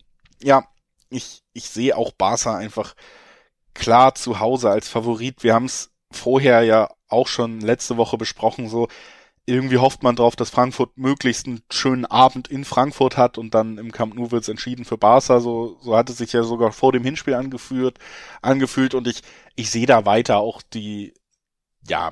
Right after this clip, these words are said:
ich sehe da weiter die Chancen ganz groß, dass Barca hier weiterkommt. So, andererseits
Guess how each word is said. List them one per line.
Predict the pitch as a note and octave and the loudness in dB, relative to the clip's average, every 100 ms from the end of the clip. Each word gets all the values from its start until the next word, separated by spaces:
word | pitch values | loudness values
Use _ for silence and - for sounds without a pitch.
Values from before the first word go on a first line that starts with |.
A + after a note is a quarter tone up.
| _ | _
ich | A#2 - | -16 -6
sehe | B2+ | 2
da | B2 | 4
weiter | A2 A#2+ A2 | 4 4 0
die | |
Chancen | G#2 A2+ A2+ A2 | -2 -6 -8 -6
ganz | F#2 A2 | -6 -8
groß, | - A2+ - | -12 -12 -6
dass | G2+ | -2
Barca | G2 G2+ G#2 | 2 2 0
hier | G2+ G2 | -6 -4
weiterkommt. | F#2 - G#2 - F2 - | -4 -2 -4 -8 -18 -14
So, | G#2+ G#2+ | -10 -4
andererseits | A#2 D#3+ C3+ A2 F#2 G2 - - | -4 4 4 4 -4 -6 -12 -18